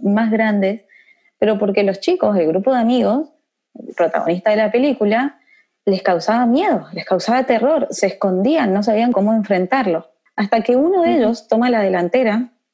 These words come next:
Speaker 1: y poco a poco empezó a, eh, enfrentarse y a decirle cosas y, y a decirle lo que sentía y a achicarlo y a achicarlo. Inmediatamente la película toma otro, otro rol y deja de ser una película de terror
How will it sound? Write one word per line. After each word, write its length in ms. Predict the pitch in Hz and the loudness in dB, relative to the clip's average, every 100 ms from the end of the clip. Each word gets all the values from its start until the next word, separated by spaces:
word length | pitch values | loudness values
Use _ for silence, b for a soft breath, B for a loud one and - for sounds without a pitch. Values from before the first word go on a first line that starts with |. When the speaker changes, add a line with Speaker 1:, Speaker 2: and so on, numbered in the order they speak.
| - | -2
Speaker 1:
y 80 | |
poco 300 | 160 175 180 | 0 0 2
a 60 | 226 | 0
poco 320 | - 240 254 | 2 0 2
empezó 400 | 240 190 170 190 | 2 2 2 0
a, 280 | 202 262 294 - | 2 0 -2 0
eh, 180 | 180 170 | 0 2
enfrentarse 760 | 185 170 170 190 233 208 196 175 | 0 0 0 0 0 0 -2 0
y 60 | |
a 60 | 180 | 0
decirle 520 | 156 160 202 190 180 | -2 0 0 2 0
cosas 580 | - 233 202 190 185 190 | 2 0 0 -2 -4 -6
y, 360 | - 185 165 - | -2 0 0 0
y 180 | 180 170 | 0 0
a 60 | 160 | 0
decirle 400 | 160 - 214 208 | -2 -2 0 2
lo 100 | 190 | 2
que 120 | 175 | 0
sentía 580 | 180 175 254 247 196 190 B B B - | -2 -4 0 0 0 -4 B B B 0
y 80 | |
a 60 | 180 | 0
achicarlo 680 | 160 185 214 247 196 180 185 | 0 -2 0 0 0 0 0
y 160 | 196 | 0
a 60 | 175 | 0
achicarlo. 560 | 160 185 254 247 214 208 B | 0 -4 -2 0 -2 -6 B
Inmediatamente 1040 | - 233 220 220 294 370 359 320 233 240 262 | 0 2 2 2 0 0 0 2 0 0 2
la 180 | 214 196 | 0 2
película 680 | 202 254 262 202 247 294 _ _ | 0 0 0 0 0 -4 _ _
toma 380 | - 214 240 220 | 0 2 2 2
otro, 360 | 226 226 220 - | 0 0 0 0
otro 280 | 208 220 214 | 0 2 2
rol 360 | 220 190 226 - | 2 0 -2 -2
y 200 | 185 - | -2 0
deja 320 | 196 226 190 | 0 0 2
de 100 | 165 | 0
ser 180 | 160 180 | 0 0
una 200 | 185 185 | 2 0
película 320 | 185 180 196 | -2 0 0
de 80 | 190 | 0
terror 360 | 233 240 214 | 0 0 0